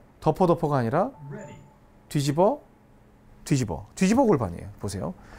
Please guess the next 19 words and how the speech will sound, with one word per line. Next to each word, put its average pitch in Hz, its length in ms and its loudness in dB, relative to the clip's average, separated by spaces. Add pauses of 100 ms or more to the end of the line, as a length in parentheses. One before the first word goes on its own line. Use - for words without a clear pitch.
(140)
뒤집어도 208 460 4
그분 196 280 4
뒤집어 208 460 4
봐야 156 480 4 (380)
그분들은 196 360 4
이렇게 165 200 2
못 135 160 0
뒤집습니다. 107 560 -6 (100)
이게 180 220 4
습관이 214 280 4
돼 170 100 4
있기 135 140 -2
때문에 135 460 -2 (240)
뒤집어야 180 500 4
여기에요. 101 280 -4 (100)
그러면 131 320 -4 (340)
아, - 300 -10
뒤집어, - 300 -6 (160)
뒤집어 220 360 -2